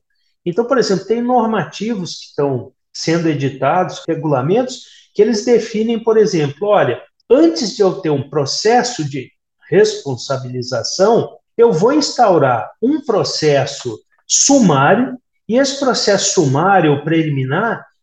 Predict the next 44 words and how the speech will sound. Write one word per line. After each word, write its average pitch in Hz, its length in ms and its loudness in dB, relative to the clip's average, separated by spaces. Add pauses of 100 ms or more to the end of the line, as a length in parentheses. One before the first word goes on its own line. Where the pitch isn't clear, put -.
é 190 80 -8
pra 247 140 -6
eu 254 80 -2
coletar 254 560 -4
informações 160 800 -4
iniciais 147 1040 -2 (180)
e 214 80 -6
fazer 196 460 0
uma 285 180 0
formação 165 680 -2
de 123 60 -8
juízo, 160 520 -2 (380)
ver 240 140 2
se 247 200 -2
realmente 247 640 0
houve 240 640 0
uma 220 200 -8
infração." 165 640 -10 (180)
Aí, 127 200 -10
se - 260 -10
houve 190 300 -2
uma 233 160 -8
infração, 165 640 -12
passo 147 320 -6
pra 175 120 -12
segunda 175 420 -6
fase. 120 380 -2 (200)
Então, 294 240 -2
no 320 160 4
dia 196 280 2
a 127 120 0
dia, 190 380 2
o - 100 -6
que - 120 -8
parece 185 440 0
fácil, 175 360 0
que - 80 -20
tá 147 80 -4
escrito 165 420 -6
na 147 180 -4
norma, 196 380 -2
é 220 60 -6
bastante 233 500 -4
complexo. 185 800 -2